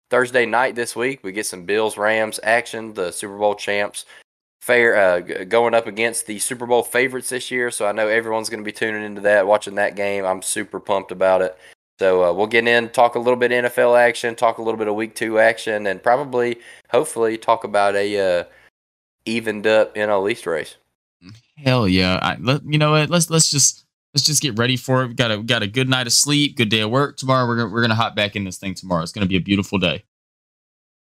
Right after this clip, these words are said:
Speaker 1: All right, all right. Well, um,
Speaker 2: oh, yeah, talk about
Speaker 1: you know
Speaker 2: the, talk about the N L East thing real quick. Uh, Matt Olson did just hit a three-run bomb on Oakland, so I, I did, I did wanna throw that in. It's six to one
Speaker 1: Yo.
Speaker 2: right now.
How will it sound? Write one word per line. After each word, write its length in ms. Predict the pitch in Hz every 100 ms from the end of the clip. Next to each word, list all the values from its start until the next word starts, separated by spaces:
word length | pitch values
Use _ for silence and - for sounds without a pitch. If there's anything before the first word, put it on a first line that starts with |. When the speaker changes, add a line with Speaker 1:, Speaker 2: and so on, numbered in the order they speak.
| _ _ _ 107
Speaker 1:
All 100 | 117
right, 280 | 120 135 123
all 180 | 123 123
right. 200 | 139 113
Well, 260 | 131 156 160 _ _ _ _ - _ _ _ _ -
um, 300 | 117 113 110
Speaker 2:
oh, 0 |
yeah, 160 | 190 170
talk 220 | 196 220
about 140 | 214
Speaker 1:
you 40 | 117
know 60 |
Speaker 2:
the, 80 | 143
talk 100 | 180
about 140 | 185
the 80 | 170
N 80 | 170
L 100 | 165
East 160 | 165 175
thing 160 | 165
real 160 | 151 156
quick. 240 | 165 160
Uh, 140 | 135 127
Matt 180 | 131
Olson 260 | 131 131 113
did 160 | 113 104
just 140 | -
hit 100 | 107
a 40 |
three-run 420 | 98 110 101 98 95
bomb 260 | 98 92
on 120 | 92
Oakland, 360 | 85 90 92 87
so 220 | - 95
I, 240 | 98 104 110
I 60 |
did, 140 | 107 110
I 100 | 110
did 160 | 113
wanna 160 | 104 92
throw 200 | 101 92
that 160 | 87
in. 80 | 87
It's 120 | 101
six 200 | - 135 135
to 120 | 101
one 160 | 92
Speaker 1:
Yo. 60 | 92
Speaker 2:
right 80 | 90
now. 240 | 95 98